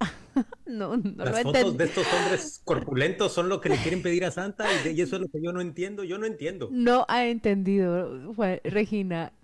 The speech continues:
Speaker 1: Todavía no lo ha entendido. Ya te vamos a explicar, Juan Luis. Eh,
Speaker 2: Oyentes con criterio, ahora tenemos otro, otro tema que tratar y vamos rápidamente a él. Mire, el Ministerio Público ha presentado el día de ayer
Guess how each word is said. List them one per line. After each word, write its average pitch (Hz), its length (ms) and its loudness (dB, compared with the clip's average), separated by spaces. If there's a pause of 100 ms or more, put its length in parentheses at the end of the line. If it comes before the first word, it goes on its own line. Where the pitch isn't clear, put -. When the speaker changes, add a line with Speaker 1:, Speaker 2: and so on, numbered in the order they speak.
Speaker 1:
Todavía 220 540 2
no 208 240 0
lo 196 220 -2
ha 180 160 0
entendido. 170 640 -4
Ya 196 220 4
te 247 120 2
vamos 233 380 4
a - 20 6
explicar, 202 500 -2
Juan 180 220 -4
Luis. 175 220 -2 (560)
Eh, 202 400 8
Speaker 2:
Oyentes 185 340 4
con 165 200 0
criterio, 151 500 2
ahora 139 280 0
tenemos 131 460 -6
otro, 143 480 -6
otro 127 320 -6
tema 123 320 -4
que 123 120 -6
tratar 117 460 -8
y 104 60 -8
vamos 107 260 -6
rápidamente 110 680 -6
a 101 100 -6
él. 113 240 -4
Mire, 120 380 -2 (440)
el 131 140 -4
Ministerio 135 480 0
Público 120 440 -4
ha 110 80 -8
presentado 127 680 -6
el 123 100 -6
día 120 200 -2
de 117 120 -2
ayer 113 440 -4